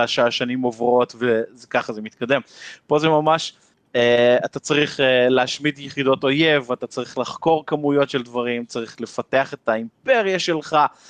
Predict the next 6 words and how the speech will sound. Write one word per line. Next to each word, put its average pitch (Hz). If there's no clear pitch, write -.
אה, 123
ואז 135
מקבלים, 139
אה, 135
נקודות 131
התקדמות, 139